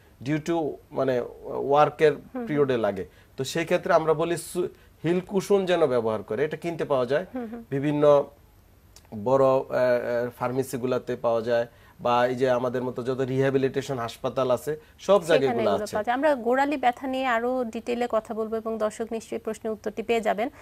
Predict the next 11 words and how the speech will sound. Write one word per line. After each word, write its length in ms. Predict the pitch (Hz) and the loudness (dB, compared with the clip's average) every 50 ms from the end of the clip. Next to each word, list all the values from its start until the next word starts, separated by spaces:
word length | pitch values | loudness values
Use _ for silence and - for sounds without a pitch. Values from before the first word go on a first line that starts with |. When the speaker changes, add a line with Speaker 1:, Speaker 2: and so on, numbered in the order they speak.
| - - - | -20 -14 -6
Speaker 2:
আমাদের 260 | - 226 233 240 262 247 | -4 -2 -2 -2 -4 -4
সাথে 220 | - 277 - 285 | -4 -4 -2 -2
আরো 240 | - - 233 262 277 | 0 0 0 0 0
একজন 240 | 277 254 233 214 - | 0 -2 -2 -2 -2
দর্শক, 340 | 220 214 - - 247 247 247 - - - - - _ | -2 -4 -2 -4 -6 -6 -6 -10 -18 -20 -20 -18 _
আহ, 180 | - 214 208 202 | -6 -4 -4 -4
ফোনে 260 | - - 240 233 233 | -2 -2 0 0 0
Speaker 1:
আচ্ছা। 140 | 233 - 208 | -2 -4 -6
Speaker 2:
সংযুক্ত 280 | 190 180 185 180 - | -6 -6 -8 -8 -8
হয়েছেন। 320 | 185 185 - - - - - - - | -10 -10 -8 -10 -10 -12 -12 -14 -16
Speaker 1:
আচ্ছা। 260 | - - - - - | -16 -16 -16 -16 -20